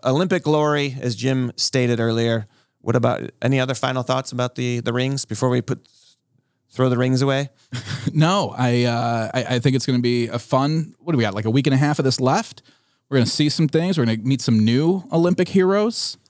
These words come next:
Speaker 1: I missed the opening ceremonies. I tell you what, I never watch the
Speaker 2: Fine.
Speaker 1: closing ceremonies.
Speaker 2: No,
Speaker 1: People
Speaker 2: it's
Speaker 1: do like
Speaker 2: done.
Speaker 1: that, though. It's, it's, they, they do button it up. It's very ritualistic,
Speaker 2: Yeah.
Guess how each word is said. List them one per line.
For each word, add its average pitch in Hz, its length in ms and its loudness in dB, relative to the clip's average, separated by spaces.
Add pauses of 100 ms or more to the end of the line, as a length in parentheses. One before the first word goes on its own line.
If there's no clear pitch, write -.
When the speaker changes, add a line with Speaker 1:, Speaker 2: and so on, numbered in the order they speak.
(160)
Speaker 1:
I 110 100 4
missed 180 260 2
the 170 100 2
opening 135 300 0
ceremonies. 113 460 -2
I 82 80 -6
tell 139 140 0
you 127 60 2
what, 123 160 0
I 107 80 -4
never 117 480 0
watch 90 220 0
the 110 100 0
Speaker 2:
Fine. 110 80 -2
Speaker 1:
closing 92 340 -2
ceremonies. 62 560 -8
Speaker 2:
No, 117 520 -2
Speaker 1:
People - 240 2
Speaker 2:
it's 151 80 -2
Speaker 1:
do 143 200 2
like 139 200 0
Speaker 2:
done. 127 100 -2
Speaker 1:
that, 104 220 -2
though. 67 300 -6 (100)
It's, - 340 -6
it's, - 380 -4 (180)
they, 127 140 0 (200)
they 127 120 -2
do 202 120 2
button 170 300 -4
it 127 100 0
up. 120 220 -4
It's - 140 -6
very 190 260 0
ritualistic, 120 960 -2
Speaker 2:
Yeah. 113 220 -8